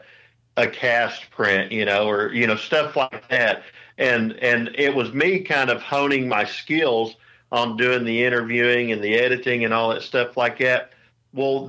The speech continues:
that was pretty easy 'cause in two or three days' time, I could put something together and put it out, and it would look sharp and get a bunch of views. And,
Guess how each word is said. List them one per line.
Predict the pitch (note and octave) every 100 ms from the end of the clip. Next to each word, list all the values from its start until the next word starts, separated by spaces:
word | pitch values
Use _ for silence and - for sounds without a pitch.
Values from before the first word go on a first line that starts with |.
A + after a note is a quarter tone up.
| A#2+
that | G3+ C4+
was | B3+ F#3
pretty | - D3+ C3
easy | D3 G3+ C3+ A2
'cause | A#2+ A2
in | A2 G#2+
two | G3+
or | G3
three | F3 D3
days' | C#3+ C3 C3
time, | F3+ F#3+ C#3+
I | C#3
could | D3+ B2+
put | C3+ A#2+
something | - B2+ B2 A2
together | G#2 C#3+ F3+ C3
and | A#2+
put | C3+ A#2
it | A#2
out, | F3 D3 A#2
and | B2
it | F3
would | D3+
look | A#2 G#2
sharp | - C#3 D#3 F3+ D3
and | A2+
get | A#2 B2+
a |
bunch | C3 C#3 C#3
of | G#2+
views. | A2+ E3 F3+ -
And, | A2+